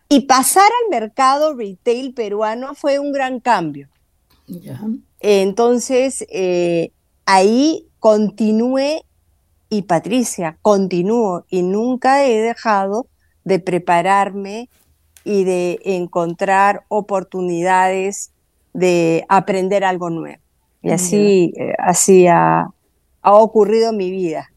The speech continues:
Speaker 1: <laughs> y sigue
Speaker 2: Ya.
Speaker 1: ocurriendo.
Speaker 2: Qué bueno, un continuo aprendizaje entonces.
Speaker 1: Así
Speaker 2: Ahora,
Speaker 1: es.
Speaker 2: em, hablemos un poquito más del, del sector automotriz, donde, donde evidentemente tienes una larga trayectoria profesional. ¿Cómo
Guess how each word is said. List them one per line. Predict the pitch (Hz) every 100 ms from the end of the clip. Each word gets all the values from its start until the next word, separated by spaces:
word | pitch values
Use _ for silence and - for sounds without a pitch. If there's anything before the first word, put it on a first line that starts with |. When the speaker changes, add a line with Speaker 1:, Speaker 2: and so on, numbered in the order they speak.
| -
Speaker 1:
<laughs> | 196
y | 262
sigue | - 254 254
Speaker 2:
Ya. |
Speaker 1:
ocurriendo. | 226 208 190 196 160 151 156 - - _ _ _ _
Speaker 2:
Qué | 208 185
bueno, | 180 156 175
un | 202
continuo | 226 214 214 220
aprendizaje | 220 214 180 170 - 190 170 170
entonces. | 156 143 131 139 - - - - -
Speaker 1:
Así | 170 175 233 180
Speaker 2:
Ahora, |
Speaker 1:
es. | - - - - _ _ -
Speaker 2:
em, | 262 247 -
hablemos | 240 262 294 359 403 -
un |
poquito | 349 285 294 302
más | 294
del, | 277 269 214
del | 208 202
sector | 214 - 220 214
automotriz, | 226 226 202 180 196 214
donde, | 226 196 165 135 -
donde | 170 165
evidentemente | 165 180 196 202 196 196
tienes | 202 196 208
una | 220 208
larga | 196 196 196 202
trayectoria | 202 170 160 - 254 180 190
profesional. | 202 185 - - 180 180 190 190 - - -
¿Cómo | -